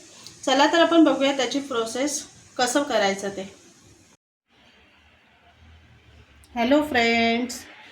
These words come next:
विवा फूड रेसिपीमध्ये आपले सगळ्यांचे मनापासून स्वागत.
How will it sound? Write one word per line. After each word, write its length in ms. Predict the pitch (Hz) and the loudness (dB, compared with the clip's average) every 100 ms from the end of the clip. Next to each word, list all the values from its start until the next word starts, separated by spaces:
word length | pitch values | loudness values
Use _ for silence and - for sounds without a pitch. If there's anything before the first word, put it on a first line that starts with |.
| - | -6
विवा 300 | 240 233 254 269 | 0 4 4 4
फूड 140 | 285 | 2
रेसिपीमध्ये 640 | 254 226 247 240 240 220 220 | 2 0 0 -2 -2 0 0
आपले 260 | 220 226 | 0 -2
सगळ्यांचे 640 | 226 214 226 247 302 311 311 | -4 -2 0 4 4 4 4
मनापासून 640 | 262 226 214 196 196 208 | 4 0 -2 -4 -2 -2
स्वागत. 580 | 202 202 196 233 302 | -2 -4 -2 -4 -6